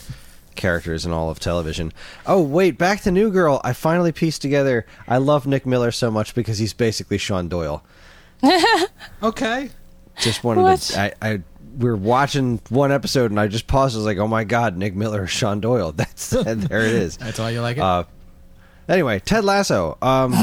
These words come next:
Speaker 2: <laughs> Here's to you,
Speaker 1: so
Speaker 2: Sean Doyle.
Speaker 1: if there was any, like, inkling that the first chunk of this season was like, "It's still great, but it's missing just a little bit of something," they, mm,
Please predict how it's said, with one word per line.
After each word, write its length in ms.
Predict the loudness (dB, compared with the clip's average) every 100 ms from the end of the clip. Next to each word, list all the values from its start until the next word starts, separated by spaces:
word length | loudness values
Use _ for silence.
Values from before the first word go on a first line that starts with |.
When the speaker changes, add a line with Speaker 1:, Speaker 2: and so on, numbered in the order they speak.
| 2 -2 -8
Speaker 2:
<laughs> 400 | -16 -20 _ -14
Here's 240 | -4 -2 0
to 80 | -2
you, 120 | 0
Speaker 1:
so 200 | 2 2
Speaker 2:
Sean 100 | 2
Doyle. 340 | 0 -2 -2 -6 -16 -2
Speaker 1:
if 140 | 0 2
there 160 | 2 4
was 200 | 2 2
any, 360 | 0 2 2 2
like, 260 | 2 0
inkling 480 | -2 -2 0 -2 -2
that 120 | -4
the 60 | -6
first 360 | -2 0 0 -6 -8
chunk 320 | -2 0 0
of 80 | -2
this 160 | -2 -2
season 420 | -2 -2 -2 -4
was 160 | -2
like, 300 | 0 -2 -4 -12 -20 -18 -6
"It's 180 | -4 -2
still 260 | 0 0 0
great, 380 | 2 2 2 0
but 120 | -2
it's 140 | -2
missing 400 | -2 0 0 -2
just 440 | -2 0 0 0 -2
a 60 |
little 320 | 0 2 2
bit 180 | 2 0
of 80 | 0
something," 480 | 0 0 0 0 -2 -10 -20 -4
they, 320 | 0 2 0 -4 _ -20 -20 -20 -20 -20 -20 -14 -2
mm, 360 | 0 0 -2